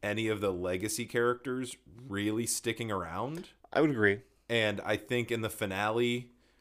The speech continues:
Speaker 1: someone's gonna need to die to
Speaker 2: Mm-hmm.
Speaker 1: make the stakes
Speaker 2: Mm-hmm.
Speaker 1: high.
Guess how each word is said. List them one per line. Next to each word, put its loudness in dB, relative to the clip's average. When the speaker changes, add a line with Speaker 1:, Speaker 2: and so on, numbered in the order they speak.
Speaker 1:
someone's 4
gonna 2
need -2
to 0
die -2
to -2
Speaker 2:
Mm-hmm. 0
Speaker 1:
make 0
the -8
stakes -2
Speaker 2:
Mm-hmm. -6
Speaker 1:
high. -2